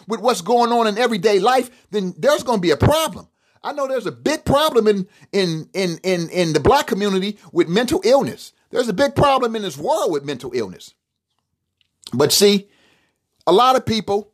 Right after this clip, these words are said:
are afraid to come out and discuss mental illness because they feel it takes away their quote unquote P O W E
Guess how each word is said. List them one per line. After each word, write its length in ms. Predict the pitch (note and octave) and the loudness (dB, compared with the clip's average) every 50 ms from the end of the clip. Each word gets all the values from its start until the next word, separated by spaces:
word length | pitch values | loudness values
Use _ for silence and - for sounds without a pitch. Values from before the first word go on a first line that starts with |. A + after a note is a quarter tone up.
| _ _ _ _ _ _ - | _ _ _ _ _ _ -4
are 180 | E3+ E3 D3+ | -2 0 2
afraid 380 | D3 - - G#3 G#3+ G3+ F#3 E3 | 2 0 0 0 -2 -2 -2 -4
to 80 | - F3 | -8 -6
come 240 | - G#3+ G3+ F#3+ | -4 -4 -2 -2
out 260 | G3 G3 G3 G3 F#3+ _ _ _ - - | 0 -2 -2 -4 -6 _ _ _ -8 -6
and 180 | E3+ E3+ D#3+ | -6 -6 -6
discuss 600 | D3 D3+ - - - A#3+ C#4+ E4 E4 - - - - _ _ _ _ _ _ _ _ _ - | -6 -8 -8 -4 -2 -2 -2 -2 -2 -6 -10 -12 -14 _ _ _ _ _ _ _ _ _ -8
mental 400 | D3 E3+ G#3+ G3 - F#3 E3+ - | -4 -4 -4 -2 -2 -4 -4 0
illness 440 | - E3+ D#3+ E3 F3 F#3+ A3 - - | 2 2 2 2 0 -2 -4 -6 -8
because 380 | - F#3 F3+ - G3 F#3 F#3 F3 | -12 -14 -10 -6 -4 -4 -2 -2
they 120 | G#3 A3 | -4 -6
feel 440 | - - - G#3 G3+ G3+ G3+ G#3 - _ _ _ _ _ _ _ _ _ _ _ - | -6 -8 -6 -4 -2 -2 -2 -4 -8 _ _ _ _ _ _ _ _ _ _ _ -4
it 160 | - G3+ G3 | -4 -4 -2
takes 340 | - - A3+ G#3+ - - - | -2 -2 -4 -4 -4 -2 -2
away 300 | G#3 F#3+ F#3+ G3 G#3 A3+ | 0 2 4 4 2 2
their 380 | F3 D3 F#3 F#3 G3 A3 B3+ - _ _ _ _ _ _ _ _ _ | 2 2 2 4 4 2 0 -2 _ _ _ _ _ _ _ _ _
quote 480 | _ - - A2+ B2+ F3 F3+ G#3+ G#3+ G#3+ | _ -20 -14 -8 -4 0 0 2 2 2
unquote 560 | G#3+ G#3+ G#3 - B3 C4+ D4 D4+ D#4+ D#4 _ _ _ _ _ _ _ _ _ - | 0 -2 -4 -4 0 2 4 4 2 0 _ _ _ _ _ _ _ _ _ -16
P 520 | - G3 G#3 G#3+ G#3+ G#3+ G#3+ A3 A#3+ - _ _ - | -12 -10 -8 -6 -6 -6 -6 -8 -12 -14 _ _ 2
O 460 | F3+ G3 G3 G3+ G#3 G#3 G#3+ A3 - _ B2 A2 | 4 4 6 6 4 4 2 0 -6 _ -12 -4
W 440 | G#2 G3 G3+ G3 G#3 G#3 A3 A3 - | 0 0 2 2 0 -2 -6 -6 -6
E 160 | - G3+ A#3 | -6 -8 -8